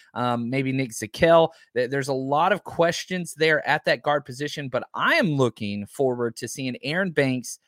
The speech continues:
deliver and deliver well. Week one's gonna be fun. I'm gonna be watching him almost every single play, um, for the starting few series just to see how he translates.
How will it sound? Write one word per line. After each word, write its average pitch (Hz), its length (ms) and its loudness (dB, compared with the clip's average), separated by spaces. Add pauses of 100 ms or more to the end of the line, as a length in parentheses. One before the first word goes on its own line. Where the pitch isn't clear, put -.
(180)
deliver 131 720 2
and 131 140 -6
deliver 127 380 -4
well. 107 360 0 (220)
Week 175 300 -2
one's 165 280 0
gonna 143 160 0
be 127 120 -6
fun. 104 280 -4
I'm 107 80 -4
gonna 131 120 -2
be 127 100 -4
watching 135 400 2
him 131 200 -4
almost 113 380 -6
every 147 240 0
single 131 300 -4
play, 113 460 2 (280)
um, 113 280 -4
for - 100 -6
the 113 80 -6
starting 117 320 2
few 117 200 -8
series 110 420 -4
just - 240 -8
to 175 80 -8
see 165 240 -4
how 127 240 2
he 123 280 -6
translates. - 920 -8